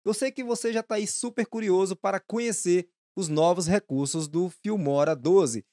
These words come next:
E pra isso eu peço pra você, vai aqui na descrição desse vídeo ou no primeiro comentário. Baixe lá o Wonderchef Filmora. Por sete dias você pode usar gratuitamente e conhecer os novos recursos. Eu tenho certeza que você vai querer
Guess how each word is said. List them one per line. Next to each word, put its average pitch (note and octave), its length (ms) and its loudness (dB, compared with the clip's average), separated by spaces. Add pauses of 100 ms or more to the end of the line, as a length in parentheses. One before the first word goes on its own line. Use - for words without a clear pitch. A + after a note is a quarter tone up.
(200)
E G3+ 80 -6
pra A3+ 280 2
isso G3+ 200 -2
eu A3 60 2
peço G3+ 320 -2
pra G#3+ 160 -4
você, F#3+ 420 0 (380)
vai E3 260 2
aqui G#3 220 -6
na F#3+ 100 -2
descrição F3+ 800 4
desse G3 280 -4
vídeo F3+ 360 -4 (160)
ou G3 220 4
no B3 100 -2
primeiro F#3+ 380 2
comentário. F#3 580 -2
Baixe G3 440 -2
lá G3+ 260 0
o D#3+ 140 0
Wonderchef G3 420 -4
Filmora. D#3+ 580 -4
Por F3 200 -2
sete G#3+ 360 -4
dias E3+ 220 0
você F3+ 220 -4
pode F3 260 -2
usar C#3+ 320 -2 (260)
gratuitamente F#3+ 760 0
e - 80 -16
conhecer A3 600 0 (300)
os F#3 140 -2
novos E3 360 2
recursos. D3 480 0
Eu F3 80 4
tenho A3 160 0
certeza F#3 520 2
que G3+ 120 -8
você E3+ 460 0 (100)
vai D#3+ 200 4
querer E3 500 4